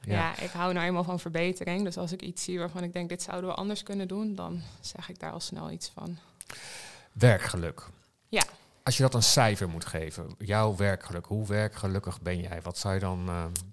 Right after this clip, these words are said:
Speaker 1: welk cijfer?
Speaker 2: Nou, als je me dit een half jaar geleden gevraagd, was het een heel ander <laughs> cijfer.
Speaker 1: Oh ja?
Speaker 2: Maar ik denk nu wel, eh, zo op een acht.
Speaker 1: Oké,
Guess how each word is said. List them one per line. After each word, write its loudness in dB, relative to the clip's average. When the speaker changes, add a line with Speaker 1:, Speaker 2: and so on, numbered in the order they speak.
Speaker 1:
welk -4
cijfer? -2
Speaker 2:
Nou, -6
als -6
je -10
me -8
dit -8
een -4
half -6
jaar -8
geleden -6
gevraagd, -6
was -6
het -10
een -2
heel -2
ander 0
<laughs> 6
cijfer. 8
Speaker 1:
Oh 8
ja? 8
Speaker 2:
Maar 0
ik -2
denk 4
nu 2
wel, 0
eh, 2
zo -2
op -6
een -6
acht. -2
Speaker 1:
Oké, 2